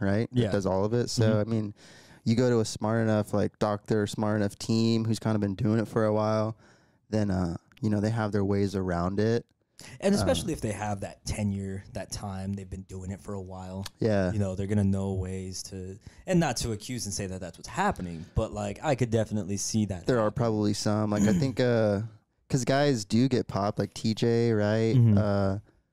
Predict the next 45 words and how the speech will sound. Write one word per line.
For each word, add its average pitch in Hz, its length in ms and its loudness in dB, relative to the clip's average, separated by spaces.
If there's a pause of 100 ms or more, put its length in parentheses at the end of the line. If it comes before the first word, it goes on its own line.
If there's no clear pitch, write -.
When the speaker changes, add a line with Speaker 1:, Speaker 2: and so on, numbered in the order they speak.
(420)
Speaker 1:
you 123 140 2
know, 123 160 2
and 113 100 2
it's - 200 -2
like, 104 320 0
well, 113 100 4
they 123 100 2
were 127 100 2
probably 120 260 2
doing 117 240 2
it 98 80 0
for 104 140 -2
a 95 40 0
minute, 107 480 0
so 117 160 2
there 110 160 2
were 110 100 4
Speaker 2:
<laughs> 135 80 2
Speaker 1:
probably 131 240 2
multiple 110 320 -2
times 113 220 0
where 104 60 0
they 101 100 2
didn't, 101 360 2
and 107 120 0
then 104 140 -2
maybe 95 260 2
slip - 320 -2
up, - 180 -4
right? 90 240 0
'Cause 104 240 0
Speaker 2:
Right. 90 220 -2 (300)
Speaker 1:
sometimes 143 420 0
it's 107 120 -2
almost 113 280 0
not 107 140 0
a 101 40 2
matter 101 320 0
of 90 280 0
if, 101 320 0
but - 180 -2
when. 92 340 0 (200)
Speaker 2:
Right. 92 260 -4 (140)
Speaker 1:
You 104 160 2
know? 127 300 0